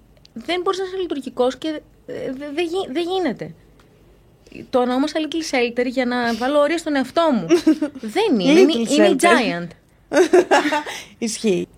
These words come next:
Speaker 1: Παιδί μου, ανέβηκα πάνω στη Φιλιππιάδα και είπα, "Πόσα είναι εδώ πέρα;" "Ε,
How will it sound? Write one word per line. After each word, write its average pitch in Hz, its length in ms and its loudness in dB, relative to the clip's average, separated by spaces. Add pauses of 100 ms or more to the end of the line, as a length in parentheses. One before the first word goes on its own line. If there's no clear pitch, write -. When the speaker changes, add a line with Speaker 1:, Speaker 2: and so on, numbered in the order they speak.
Speaker 1:
Παιδί 415 220 -2
μου, 427 100 2
ανέβηκα 392 300 0
πάνω 381 140 -4
στη 359 100 -16
Φιλιππιάδα 339 540 -2
και 330 120 -8
είπα, 330 240 -2
"Πόσα 370 260 -4
είναι 254 100 0
εδώ 233 120 -4
πέρα;" 247 260 -4
"Ε, 208 540 -4